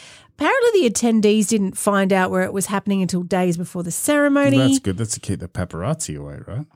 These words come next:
Speaker 1: Which was lucky 'cause they called it off anyway. They
Speaker 2: Shit.
Speaker 1: hinted that they'd lost control of what should have been a romantic day, and I quote, "Due to the excessive media attention surrounding our wedding,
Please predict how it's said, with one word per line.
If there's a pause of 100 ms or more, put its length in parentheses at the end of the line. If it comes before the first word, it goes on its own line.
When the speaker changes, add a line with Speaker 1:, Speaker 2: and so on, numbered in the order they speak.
(140)
Speaker 1:
Which
was
lucky
'cause
they
called
it
off
anyway.
They
Speaker 2:
Shit. (100)
Speaker 1:
hinted (100)
that
they'd
lost
control
of
what
should
have
been
a
romantic
day,
and
I
quote,
"Due
to
the
excessive
media
attention
surrounding
our
wedding,